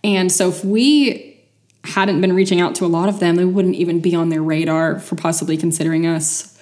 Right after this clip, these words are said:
for support. So it's been really awesome that this was a slower month as far as speaking, because it gave us more opportunities to connect with new churches,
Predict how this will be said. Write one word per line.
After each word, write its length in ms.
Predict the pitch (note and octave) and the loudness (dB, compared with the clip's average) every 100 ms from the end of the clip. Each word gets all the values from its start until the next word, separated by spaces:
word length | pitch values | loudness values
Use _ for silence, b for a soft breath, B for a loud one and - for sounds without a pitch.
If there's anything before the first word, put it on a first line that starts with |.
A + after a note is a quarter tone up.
| B B | B B
for 100 | - | -4
support. 540 | F#3+ - - F#3 - - - | -2 -2 -2 -4 -4 -12 -10
So 240 | - F#3 | -2 0
it's 140 | F#3+ - | 0 0
been 240 | C#4 A#3 | 2 2
really 220 | G3 G3 | 2 2
awesome 340 | - F3 F3+ E3+ | 0 -2 0 -2
that 140 | E3+ | -2
this 180 | F3 - | -4 -4
was 160 | E3 | -4
a 80 | G#3 | -4
slower 280 | G3+ A#3 A#3 | -4 -2 2
month 240 | A#3+ A#3 G3 | 2 2 0
as 120 | F#3+ | -2
far 180 | F3+ E3+ | -2 -2
as 120 | D#3 | -2
speaking, 640 | - F#3+ F#3+ C#3+ E3+ - B B B B | -2 -2 -2 -2 -2 -4 B B B B
because 180 | G3 G3 | 0 0
it 40 | F3 | 2
gave 140 | F3+ | 0
us 140 | E3 F#3 | -2 -4
more 160 | F3 | -4
opportunities 680 | E3 D#3 F#3+ E3+ E3+ E3 - | -4 -6 -4 -2 0 -2 -4
to 180 | - F3 | 0 0
connect 400 | E3 F#3 D#3+ D#3 | 0 -2 -4 -6
with 160 | E3 E3 | -6 -2
new 160 | D#3+ | -2
churches, 800 | D#3 F3 D#3+ D#3 D3+ D3+ D3 - | -2 -4 -2 -2 0 0 -2 -6